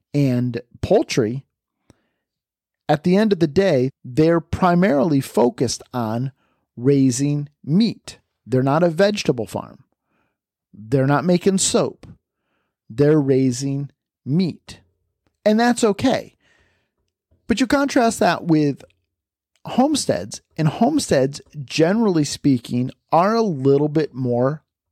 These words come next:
polyculture in their approach. They are going to be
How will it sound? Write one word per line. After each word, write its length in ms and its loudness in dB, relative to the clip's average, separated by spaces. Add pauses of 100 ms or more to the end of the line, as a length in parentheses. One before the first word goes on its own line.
(160)
polyculture 840 -4 (260)
in 160 0
their 160 0
approach. 640 -8 (800)
They 240 4
are 100 4
going 360 2
to 100 2
be 440 2